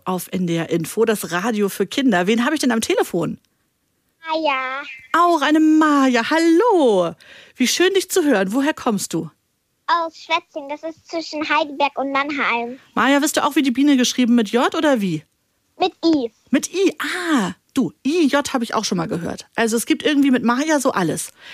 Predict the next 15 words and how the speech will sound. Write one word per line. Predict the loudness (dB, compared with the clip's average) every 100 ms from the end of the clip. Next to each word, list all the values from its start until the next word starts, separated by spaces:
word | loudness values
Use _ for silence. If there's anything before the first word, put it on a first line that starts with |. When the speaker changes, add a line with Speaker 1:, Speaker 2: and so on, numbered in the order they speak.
| -4
Speaker 1:
Aber | 0
wir | 2
werden | 2 2
immer | 2 0
gleich | 0 -2 -2
ausgesprochen. | -4 -2 -6 -4 -8 -8 -12 _ _ _ _ _ _ _ -2
Speaker 2:
Ja. | -2 -2 -2
Speaker 1:
<laughs> | 0 2 2 2 0 0 -6 -8 -10 -6
Erzähl | -4 0 2
mal, | 2
Maja, | 2 0 -2
was | -4 -4
ist | -2
denn | 0 2
dein | 0 0 0